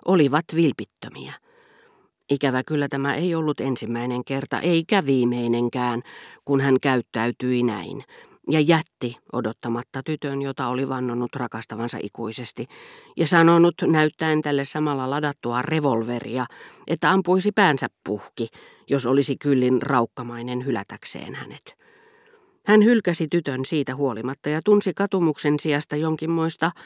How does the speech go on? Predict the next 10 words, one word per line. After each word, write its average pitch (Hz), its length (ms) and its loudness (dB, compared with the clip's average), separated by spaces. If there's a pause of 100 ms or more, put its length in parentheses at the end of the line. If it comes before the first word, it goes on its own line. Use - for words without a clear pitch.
(220)
kaunaa. 113 640 -2 (640)
Tämä 151 280 2
ei 131 140 0
ollut 113 220 -4
ensimmäinen 117 560 -6
kerta 120 360 -8
eikä 123 340 -4
tulisi 143 340 -2
olemaan 135 480 -2
viimeinenkään, 127 800 -2